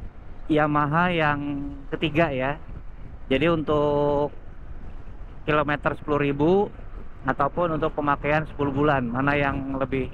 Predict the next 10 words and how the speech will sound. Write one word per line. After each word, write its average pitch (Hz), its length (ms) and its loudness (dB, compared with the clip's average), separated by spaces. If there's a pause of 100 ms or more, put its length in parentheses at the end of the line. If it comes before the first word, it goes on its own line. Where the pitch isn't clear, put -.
(280)
dulu 139 320 2
tercapai. 131 640 0 (800)
Berhubung 143 400 2
ini 185 80 2
motor 185 400 2
sudah 160 640 4 (880)
sembilan 147 400 4
ribu 160 240 0
sembilan 147 320 2
ratus 143 720 2